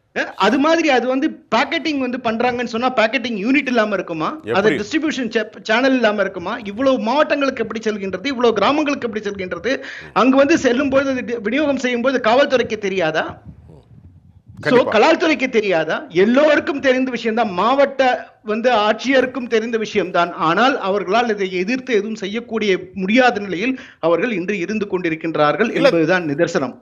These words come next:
Speaker 2: தியாகராஜன் சார், ஏன்னா மாவட்ட காவல்துறை இந்த நிகழ்ச்சி வந்து முதல் மரணம் வந்த உடனே, "இதெல்லாம் கள்ளச்சாராயத்துல சாகல, இது வேறு விஷயம்னு" அறிவிச்சாரு.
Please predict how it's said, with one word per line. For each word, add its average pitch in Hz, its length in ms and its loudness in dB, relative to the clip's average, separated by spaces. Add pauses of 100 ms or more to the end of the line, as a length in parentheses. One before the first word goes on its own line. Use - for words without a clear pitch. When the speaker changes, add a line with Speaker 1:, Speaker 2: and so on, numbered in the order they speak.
Speaker 2:
தியாகராஜன் 262 420 4
சார், 220 220 4
ஏன்னா 196 400 4
மாவட்ட 202 480 4
காவல்துறை 208 540 2
இந்த 185 140 0
நிகழ்ச்சி 202 360 -2
வந்து 185 300 2
முதல் 190 340 0
மரணம் 208 360 2
வந்த 185 240 0
உடனே, 185 380 0
"இதெல்லாம் 262 280 0
கள்ளச்சாராயத்துல 254 840 0
சாகல, 180 300 2
இது 165 100 -4
வேறு 196 260 -2
விஷயம்னு" 180 400 -4
அறிவிச்சாரு. 143 520 -4